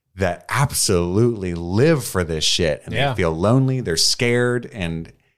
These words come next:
Speaker 1: now they get to watch this <laughs> fucking gargantuan thing and be like, "Yes," you know, not to be too hyperbolic, but my voice matters. You know what I mean? Like, this is so cool. Like,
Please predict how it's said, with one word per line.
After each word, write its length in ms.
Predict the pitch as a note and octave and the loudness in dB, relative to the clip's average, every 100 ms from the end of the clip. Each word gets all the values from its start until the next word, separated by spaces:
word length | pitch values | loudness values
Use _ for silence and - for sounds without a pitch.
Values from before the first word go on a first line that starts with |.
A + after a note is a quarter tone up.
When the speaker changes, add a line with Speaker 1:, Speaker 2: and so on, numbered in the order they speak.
| _ | _
Speaker 1:
now 180 | G#2 G#2+ | -2 0
they 100 | A2 | 0
get 140 | G2+ | 0
to 60 | G2+ | -2
watch 380 | E2+ F2+ - - | 0 0 0 -2
this 300 | E2+ - - | -2 -4 -2
<laughs> 20 | |
fucking 440 | F#2+ - A2 G2 | -2 0 -2 -2
gargantuan 800 | F2+ F2+ D#2+ G2+ F#2+ - F#2 F2 | -2 -2 -2 -2 -2 0 0 0
thing 380 | E2 F2+ F2 F2 | -2 -4 -4 -6
and 120 | D#2+ | -8
be 120 | D#2 | -6
like, 220 | D#2 D#2 - _ | -6 -8 -12 _
"Yes," 640 | - E3 D3 - - - | 0 2 0 0 -2 -2
you 120 | B2 A2+ | 2 2
know, 260 | A2 A#2+ - - A2+ - _ C#3 - | 4 0 -4 -18 -20 -20 _ -18 -6
not 200 | D3 C#3+ | -2 0
to 60 | C#3 | 0
be 160 | B2+ A#2+ | 0 0
too 180 | C#3+ | 2
hyperbolic, 640 | B2+ C3+ B2 C#3 D3 C#3 C3+ | 2 0 0 2 4 2 2
but 280 | B2 - - - - - | 0 0 -8 -20 -10 2
my 260 | B2 D3 | 4 4
voice 360 | C#3 E3 F#3+ - | 4 4 4 2
matters. 720 | F3 G#3 A3+ A2 E2 - - - - | 0 0 0 -2 0 -2 -2 -4 0
You 120 | A#2 | 4
know 60 | B2 | 4
what 100 | B2 | 4
I 40 | |
mean? 260 | B2+ C3+ C#3 | 4 4 4
Like, 340 | A2+ G2+ - | 2 0 -4
this 380 | B2 G#2 C#3 - | -10 -2 0 2
is 100 | C#3+ | 2
so 220 | - E3+ | 4 4
cool. 480 | D#3+ F#3+ F#3 B2 F#2+ | 4 4 4 4 2
Like, 360 | F2+ F2+ - | 0 -2 -4